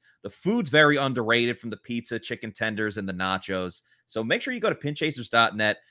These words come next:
find out where there's a deal that works for you, because there will be one. There's no doubt about that. It's a fun night out with friends and family. You could book your kid's birthday party there 'cause they obviously have the bowling. They also have an arcade room as well. So a little bowling, a little video games. And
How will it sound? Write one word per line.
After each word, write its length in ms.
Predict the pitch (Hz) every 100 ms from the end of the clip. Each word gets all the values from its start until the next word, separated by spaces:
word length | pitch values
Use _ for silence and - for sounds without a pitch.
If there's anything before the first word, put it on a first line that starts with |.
| _ -
find 240 | 165 208
out 120 | 196
where 100 | 156
there's 220 | 131 127 113
a 20 |
deal 500 | 92 117 117 117 117 _ -
that 180 | 110 101
works 220 | 113 -
for 160 | 110
you, 240 | 98 110 104
because 380 | 123 - 196 -
there 160 | 220
will 200 | 185 202
be 220 | 147 156
one. 240 | 147 - - -
There's 240 | 113 104
no 160 | 120 135
doubt 300 | 120 120 107
about 320 | 107 101 -
that. 260 | 104 104 - _ _
It's 100 | -
a 40 |
fun 200 | - 175 180
night 180 | 165
out 160 | 156 151
with 160 | 131 -
friends 220 | 147 123
and 80 | 110
family. 420 | 135 143 151 147
You 80 | 120
could 200 | 117 -
book 180 | 147 160
your 140 | 120 110
kid's 280 | - 127 -
birthday 380 | 135 170 185
party 320 | 175 170 170 160
there 320 | 165 170 170 _ _
'cause 100 | -
they 100 | 113
obviously 280 | 123 120 127
have 140 | 127
the 80 | 98
bowling. 380 | 117 123 123 107
They 60 |
also 180 | 127 147
have 140 | 135
an 60 | 113
arcade 440 | 117 - 170 160
room 240 | 110 110 98
as 100 | 98
well. 240 | 117 90
So 140 | 80 82
a 20 |
little 180 | 104 92
bowling, 440 | 113 135 147 147 _ _ -
a 20 |
little 160 | 123 117
video 320 | 127 131 131
games. 340 | 117 131 131 - 233
And 400 | 302 254 202